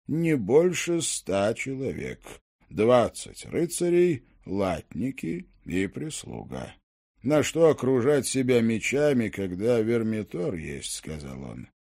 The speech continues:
«Кроме того, меньшая свита позволяла ему посещать меньших лордов, чьи замки попросту не вмещали кортеж Эйгона». Король собирался увидеть как можно больше мест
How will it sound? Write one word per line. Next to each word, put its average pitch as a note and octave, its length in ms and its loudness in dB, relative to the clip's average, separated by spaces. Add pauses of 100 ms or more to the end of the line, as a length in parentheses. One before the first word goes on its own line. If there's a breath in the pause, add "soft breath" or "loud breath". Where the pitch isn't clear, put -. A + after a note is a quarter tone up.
(180)
«Кроме C3+ 320 4
того, C3+ 320 4
меньшая A#2 840 0
свита C#3+ 720 -8 (340)
позволяла A2 600 4
ему E3 240 2
посещать G#2+ 800 0
меньших A2 680 0
лордов, F#3 500 0
чьи F2+ 220 -4
замки B2+ 480 0
попросту A#2 760 0 (220 loud breath)
не C#3 220 4
вмещали C3 760 2
кортеж F#2 640 -4
Эйгона». D#2+ 640 -6 (800)
Король C3 480 6
собирался B2+ 680 0
увидеть C3 560 0
как A2+ 260 -2
можно C3 520 0
больше A2 600 2
мест G2+ 580 -4